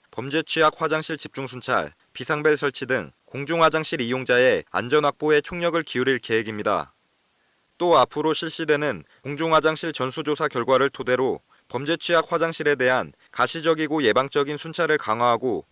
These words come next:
남녀 공용 출입문을 분리하는 등 시민들이 안심하고 화장실을 이용할 수 있도록 조치를 취할 예정입니다.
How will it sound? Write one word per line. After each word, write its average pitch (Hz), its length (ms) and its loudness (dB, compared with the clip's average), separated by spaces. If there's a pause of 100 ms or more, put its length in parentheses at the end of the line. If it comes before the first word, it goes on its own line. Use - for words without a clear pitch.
남녀 147 360 2
공용 143 360 -6
출입문을 156 500 -2
분리하는 120 480 0
등 104 240 -4 (220)
시민들이 180 520 -2
안심하고 143 640 0
화장실을 156 560 -2
이용할 120 320 0
수 - 140 -4
있도록 117 420 -2 (220)
조치를 151 380 -4
취할 160 300 2
예정입니다. 107 640 0